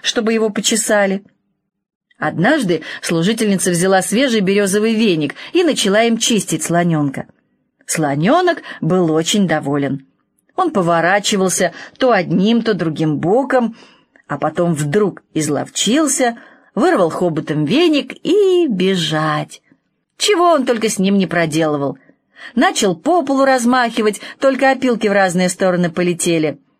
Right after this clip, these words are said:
А потом подбросил, опять подхватил, опять подбросил, размахнулся им и прямо попал в Шанга. Но Шанга сразу прикончил это веселье.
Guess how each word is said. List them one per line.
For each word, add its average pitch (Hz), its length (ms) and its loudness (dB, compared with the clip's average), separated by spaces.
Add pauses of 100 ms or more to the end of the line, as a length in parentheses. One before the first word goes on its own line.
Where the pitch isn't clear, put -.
А - 120 -2
потом 190 320 0
подбросил, 170 800 0 (160)
опять 226 380 0
подхватил, 196 880 0 (520)
опять 254 500 0
подбросил, 190 640 0 (120)
размахнулся 285 760 0
им 220 160 2
и - 160 -2
прямо 370 340 0
попал 208 340 -2
в - 60 -8
Шанга. 165 540 -2 (920)
Но 185 220 2
Шанга 233 420 0
сразу 165 420 -2
прикончил 160 560 -2
это 160 180 -4
веселье. 156 580 -2